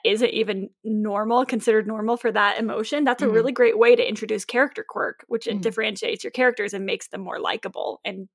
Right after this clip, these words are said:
Speaker 1: you know, different.
Speaker 2: Yeah.
Speaker 1: 'Cause that's what differentiate means. It means different, in case you're wondering.
Speaker 2: I was wondering, Charlie. Thank you.
Speaker 1: Hey, I have a joke for you. You ready? I
Speaker 2: Oh,
Speaker 1: just came up
Speaker 2: no.
Speaker 1: with this.
Speaker 2: Oh, no.
Speaker 1: What does my dad,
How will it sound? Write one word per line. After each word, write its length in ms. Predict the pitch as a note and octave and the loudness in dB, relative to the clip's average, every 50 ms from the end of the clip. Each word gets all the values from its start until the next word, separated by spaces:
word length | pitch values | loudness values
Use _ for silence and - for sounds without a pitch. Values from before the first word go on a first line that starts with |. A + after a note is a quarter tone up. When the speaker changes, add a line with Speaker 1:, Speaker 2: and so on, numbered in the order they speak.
| _ _ _ | _ _ _
Speaker 1:
you 60 | - G#3 | -12 -12
know, 140 | G3 - | -10 -10
different. 440 | F#3 - - A3 - - - - F#3 _ _ _ _ - - | -8 -8 -8 -8 -6 -8 -12 -12 -14 _ _ _ _ -14 -10
Speaker 2:
Yeah. 160 | F#3+ E3 - - _ _ _ _ _ _ _ _ _ _ _ _ _ _ _ _ _ | -8 -8 -8 -8 _ _ _ _ _ _ _ _ _ _ _ _ _ _ _ _ _
Speaker 1:
'Cause 140 | - - A3+ | -8 -4 0
that's 180 | A3+ A3+ A#3 - | 2 2 2 2
what 160 | - - G3 | -2 -4 -2
differentiate 640 | - G#3 G#3 - G#3 G#3 A#3 C4 - A3+ F#3+ F#3 - | -4 -4 -2 0 0 0 2 2 2 0 -2 -2 -4
means. 420 | - F3+ - - G3 F#3+ - - _ - | -8 -10 -8 -8 -10 -10 -12 -16 _ -8
It 60 | A3 | -6
means 260 | A3 G#3 F#3+ F#3 - - | -4 -4 -4 -6 -8 -8
different, 360 | - F#3 - - - - - | -8 -8 -8 -8 -12 -10 -12
in 60 | G3+ | -14
case 180 | - - - - | -14 -14 -14 -14
you're 100 | - - | -12 -12
wondering. 320 | F#3+ F#3+ - - G3 F#3+ _ _ | -12 -12 -12 -14 -14 -16 _ _
Speaker 2:
I 100 | - G3+ G#3 | -4 -2 0
was 240 | F#3+ F#3 F3 F3 - | 2 2 0 0 -2
wondering, 300 | D#3+ D3+ D#3+ E3 E3 F3 | -6 -8 -6 -8 -8 -8
Charlie. 260 | - F3 F3 E3+ E3+ | -6 -4 -4 -4 -4
Thank 260 | F3 - E3+ F3 F3 - | -6 -6 -8 -8 -8 -12
you. 140 | - - A3 _ - | -12 -12 -12 _ -6
Speaker 1:
Hey, 160 | A#3+ A3+ G3+ | -4 0 0
I 60 | G3 | 0
have 220 | G#3+ A3 G#3 G#3+ | 0 0 -2 -2
a 60 | G3+ G3 | -4 -4
joke 280 | - F#3+ F#3+ F#3+ - | -4 -4 -4 -6 -8
for 80 | - G3 | -8 -8
you. 180 | F#3 G3+ G3 | -6 -6 -6
You 140 | G3 G#3 F#3+ | -6 -6 -8
ready? 320 | F#3 F#3+ G3 G3 G3+ A3 A3+ | -8 -8 -8 -8 -8 -8 -8
I 60 | F#3+ | -8
Speaker 2:
Oh, 20 | F#3 | -8
Speaker 1:
just 160 | E3 D3+ C3 | -8 -8 -6
came 160 | - A#3 G#3 G3 | -6 -6 -6 -6
up 80 | F#3+ | -6
Speaker 2:
no. 40 | - | -8
Speaker 1:
with 100 | F#3+ F#3+ | -8 -8
this. 320 | - - G3 G3 - - F#3 F#3 | -6 -6 -6 -6 -8 -12 -18 -16
Speaker 2:
Oh, 120 | F3+ F3+ - | -16 -16 -16
no. 360 | - - - - - D4+ C#4 _ _ _ _ _ _ _ _ _ _ _ | -16 -18 -18 -18 -20 -20 -20 _ _ _ _ _ _ _ _ _ _ _
Speaker 1:
What 600 | - G#3 G#3 G#3+ A3 A3 G#3+ B3+ C4+ - A#3+ - | -10 -2 4 6 8 8 10 8 6 4 -2 -4
does 460 | - A#3 G#3 G3+ G3 F#3+ F#3+ F#3+ - - | 0 2 2 4 4 2 0 -2 -6 -8
my 340 | - G3+ F#3+ F#3+ F#3+ F#3 F3+ _ - | -6 -4 -4 -4 -4 -6 -8 _ -8
dad, 600 | - G3 F#3 F3+ F3 E3+ F3 F3+ G3+ A3 B3+ B3 | -6 -4 -4 -2 -2 -2 0 0 0 0 0 -2